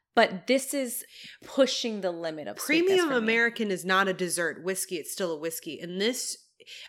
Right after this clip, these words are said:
Speaker 2: I think, I, I think I remember us talking about this one being, like, a solid choice for what you're gonna put in the eggnog.
Speaker 1: Mm, yes, yes, yes,
Speaker 2: You
Speaker 1: yes.
Speaker 2: know, it's that whole idea that it's, I, for me, that one was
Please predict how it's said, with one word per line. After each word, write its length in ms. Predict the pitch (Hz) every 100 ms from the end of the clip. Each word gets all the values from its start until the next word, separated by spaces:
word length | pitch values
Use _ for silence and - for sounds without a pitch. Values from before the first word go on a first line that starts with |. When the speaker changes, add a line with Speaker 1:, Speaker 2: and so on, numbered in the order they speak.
| -
Speaker 2:
I 80 | 233
think, 340 | - 330 370 - _ _
I, 140 | 220 240
I 60 | 214
think 200 | 214 302
I 60 | 339
remember 260 | 262 233
us 140 | 220 -
talking 300 | 202 190 196
about 240 | 180 165
this 200 | 170 185
one 160 | 202 190
being, 480 | 180 180 170 165 160 _ _ _
like, 220 | 170 180
a 60 | 170
solid 640 | - - - 190 185 185 180
choice 340 | - 190 180
for 120 | - 165
what 200 | 170 -
you're 60 |
gonna 120 | 170 165
put 160 | 180
in 80 | 156
the 100 | 139
eggnog. 520 | 143 135 113 71 - - _ _
Speaker 1:
Mm, 340 | 226 247 240 196
yes, 440 | 208 170 165 156 - -
yes, 260 | 185 147 -
yes, 180 | 131
Speaker 2:
You 60 | 196
Speaker 1:
yes. 80 | 208
Speaker 2:
know, 280 | 190 196 185
it's 160 | 202 226
that 120 | 185
whole 300 | 185 254 262
idea 480 | 240 202 185 196 196
that 160 | 185
it's, 560 | 175 160 - - - - - _
I, 320 | 180 214 220 - _ -
for 140 | 214
me, 280 | 196 208 226
that 420 | 190 165 185 185
one 420 | 196 196 185 185 -
was 1120 | 180 165 175 175 170 165 160 160 165 - -